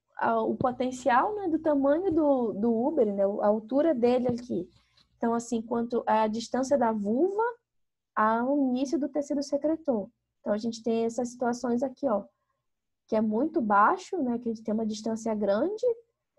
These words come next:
tem o intermediário, né? E tem o que é desejável. Então, assim, quanto, olha só, a-, aqui acho que nessa fotinha dá pra ver melhor nessas fotos de baixo, né? O,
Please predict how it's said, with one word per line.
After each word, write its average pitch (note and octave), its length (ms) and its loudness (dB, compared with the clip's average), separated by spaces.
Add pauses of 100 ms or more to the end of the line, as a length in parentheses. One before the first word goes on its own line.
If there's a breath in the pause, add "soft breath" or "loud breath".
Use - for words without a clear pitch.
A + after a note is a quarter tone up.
(520)
tem C#4 220 6
o B3+ 80 0
intermediário, B3 1000 2
né? D#4 280 2
E C#4 140 0
tem D4 300 0
o D#4 100 2
que E4+ 100 -2
é E4+ 140 4
desejável. B3+ 1040 2
Então, A3 260 -4
assim, A3+ 440 -2 (1160)
quanto, A#3+ 840 0
olha A3+ 240 0
só, G3+ 440 0
a-, G3+ 160 -6 (140)
aqui G#3+ 200 -4
acho G#3+ 140 -8
que - 60 -6
nessa A3 240 -4
fotinha G#3+ 420 -2
dá G#3 120 0
pra A3 140 -4
ver G#3+ 120 -4
melhor G#3+ 300 0
nessas G#3 240 -12
fotos G#3 300 -6
de G#3 100 -6
baixo, F#3+ 360 -6
né? G3 100 -2
O, G3 140 -4